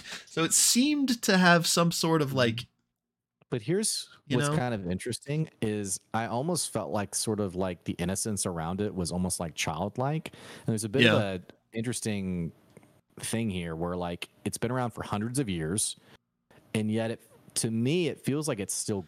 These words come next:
Speaker 2: growing.
Speaker 1: Yeah,
Speaker 2: Like,
Speaker 1: yeah,
Speaker 2: it's still
Speaker 1: yeah.
Speaker 2: maturing.
Speaker 1: Yeah.
Speaker 2: And so maybe some of that,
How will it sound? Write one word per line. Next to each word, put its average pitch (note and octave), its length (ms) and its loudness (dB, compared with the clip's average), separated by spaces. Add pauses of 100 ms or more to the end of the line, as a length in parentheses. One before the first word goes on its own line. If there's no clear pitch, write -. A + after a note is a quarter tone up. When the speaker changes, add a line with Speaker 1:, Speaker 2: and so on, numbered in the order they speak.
Speaker 2:
growing. E2+ 720 -4 (260)
Speaker 1:
Yeah, C#3+ 200 10
Speaker 2:
Like, B2 80 12
Speaker 1:
yeah, C#3 200 10
Speaker 2:
it's F2+ 140 -2 (120)
still G#2 280 -2
Speaker 1:
yeah. B2 120 4
Speaker 2:
maturing. F#2 840 -2 (300)
Speaker 1:
Yeah. B2 180 0 (180)
Speaker 2:
And G2 200 -2
so G2+ 880 -2 (300)
maybe A2+ 540 2
some A2 220 -2
of G#2 100 0
that, F#2 320 -2